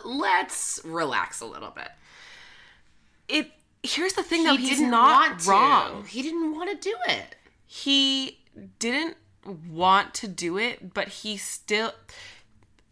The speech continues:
Speaker 2: the thing is that, like, he tried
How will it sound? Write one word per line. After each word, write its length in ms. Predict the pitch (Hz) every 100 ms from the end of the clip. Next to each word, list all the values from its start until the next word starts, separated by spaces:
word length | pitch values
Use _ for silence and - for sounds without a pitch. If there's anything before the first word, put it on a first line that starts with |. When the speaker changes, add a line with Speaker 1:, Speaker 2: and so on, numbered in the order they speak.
| _ -
Speaker 2:
the 100 | -
thing 240 | 240 294 302
is 140 | 277
that, 160 | 262 196
like, 300 | 202 190 - _ -
he 840 | - - 233 233 226 226 220 - _ _ _ _ _
tried 1000 | - - - 185 190 185 196 262 285 -